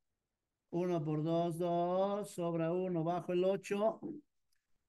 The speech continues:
dos por nueve, dieciocho. Entonces la respuesta es diecinueve,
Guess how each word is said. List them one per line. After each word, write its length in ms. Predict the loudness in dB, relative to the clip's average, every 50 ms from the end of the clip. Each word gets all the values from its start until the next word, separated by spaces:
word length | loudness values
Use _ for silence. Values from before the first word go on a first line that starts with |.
| _ _ _ -4
dos 240 | -2 -2 -2 -2
por 160 | -4 -4 -2 0
nueve, 240 | 0 2 2 2
dieciocho. 600 | 2 2 0 0 -2 -2 -2 -4 -4 -6 -10 -18 _ _
Entonces 480 | -4 -4 -2 -2 -2 -2 -2 0 2 2
la 180 | 2 2 2 2
respuesta 880 | 2 0 -2 -2 -2 0 0 0 0 -2 -4 -2 0 0 2 0 0 0
es 800 | 2 4 4 6 6 6 6 6 4 4 2 0 -4 -10 -16 -18 _ _ _ _ _ _ _ _ _ _ _ _ _ _ _ _ _ _ _ -20 -20 -20 _ _ _ _ _ _ _ _ _
diecinueve, 960 | -14 -10 -6 0 2 4 4 4 4 0 0 2 4 4 6 6 4 2 0